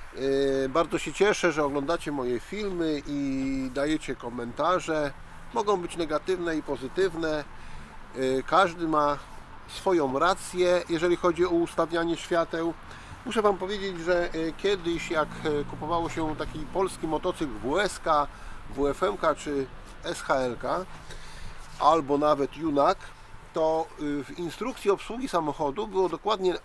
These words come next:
opisane, w jaki sposób ustawić, wyregulować światła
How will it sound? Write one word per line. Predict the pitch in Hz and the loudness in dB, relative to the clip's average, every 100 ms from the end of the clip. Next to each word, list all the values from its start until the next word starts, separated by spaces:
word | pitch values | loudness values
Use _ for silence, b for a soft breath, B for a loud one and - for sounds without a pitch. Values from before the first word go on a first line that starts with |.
| - | -4
opisane, | 170 156 - 202 196 185 135 | -4 -4 2 2 4 0 0
w | |
jaki | 131 208 269 - 156 | 0 2 0 -2 -8
sposób | - - 175 160 - 214 - - B B B B B - | -8 0 2 2 0 -2 -2 -14 B B B B B -4
ustawić, | 180 - - 175 139 131 180 160 | -2 -2 4 6 6 2 -6 -2
wyregulować | 147 190 165 156 190 170 - - - | 2 4 2 0 0 0 -2 -4 -12
światła | - - 180 208 175 127 147 196 | -12 0 4 4 4 0 2 0